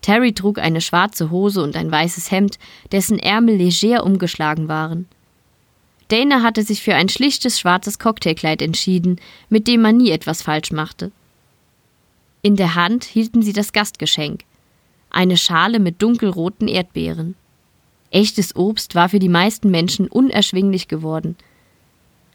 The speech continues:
Noch bevor sich die Fahrstuhltüren wieder öffneten,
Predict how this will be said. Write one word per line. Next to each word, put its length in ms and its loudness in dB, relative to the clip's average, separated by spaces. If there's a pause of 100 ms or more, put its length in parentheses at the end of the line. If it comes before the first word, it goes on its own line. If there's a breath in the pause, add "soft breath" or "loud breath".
(180)
Noch 160 2
bevor 400 0
sich 160 -4
die 120 0
Fahrstuhltüren 800 2
wieder 200 -2
öffneten, 560 -2